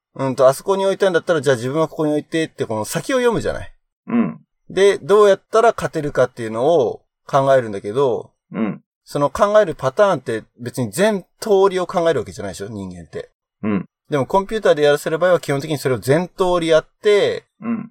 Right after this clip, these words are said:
Speaker 1: うんと、最終的に勝ちに到達できないものは消去法で消していく。
Speaker 2: うん。
Speaker 1: だから勝てるパターンだけを残していく。
Speaker 2: うん。
Speaker 1: っていうことをやっていけば、まあ、その、丸×ゲームぐらい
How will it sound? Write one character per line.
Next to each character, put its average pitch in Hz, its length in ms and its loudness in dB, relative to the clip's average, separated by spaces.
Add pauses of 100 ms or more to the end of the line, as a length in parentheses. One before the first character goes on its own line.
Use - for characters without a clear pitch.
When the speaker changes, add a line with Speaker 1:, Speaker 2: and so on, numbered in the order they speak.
(120)
Speaker 1:
う 127 80 -6
ん 123 40 -6
と、 135 200 -2
最 196 240 0
終 208 120 -8
的 190 200 -10
に 185 120 -8
勝 - 220 0
ち 208 320 -12 (100)
に 180 380 -10 (300)
到 156 180 0
達 - 320 -4
で 131 140 -4
き 202 140 -8
な 170 120 0
い 131 80 -2
も 131 140 -2
の 160 120 4
は 98 240 0 (280)
消 139 240 -2
去 143 160 -2
法 123 120 -2
で 107 100 -8
消 113 120 -12
し - 80 -12
て - 80 -12
い - 40 -12
く。 - 200 -16 (300)
Speaker 2:
う 113 80 -6
ん。 - 240 -6 (280)
Speaker 1:
だ 131 120 -2
か 165 100 0
ら 160 40 -4
勝 - 40 -6
て 214 80 2
る 165 300 -4
パ 143 140 -2
タ 160 280 2
ー 151 40 -2
ン 147 40 -4
だ 151 100 0
け 233 140 0
を 143 80 0
残 120 220 -4
し - 60 -12
て 95 80 -14
い - 20 -14
く。 - 180 -20 (240)
Speaker 2:
う 101 80 -10
ん。 101 120 -4
Speaker 1:
っ - 40 -12 (220)
て 202 80 -2
い - 20 2
う 196 60 -2
こ 202 100 -2
と 196 100 -2
を 175 40 -2
や 151 100 0
っ - 20 -4
て - 120 -12
い - 20 -8
け 175 100 -4
ば、 185 340 2 (420)
ま 156 80 -6
あ、 143 40 -6
そ 156 120 -4
の、 139 260 0 (160)
丸× 147 240 2 (240)
ゲ 196 160 2
ー - 20 -4
ム 202 140 -2
ぐ 196 80 2
ら 170 160 4
い 110 240 -6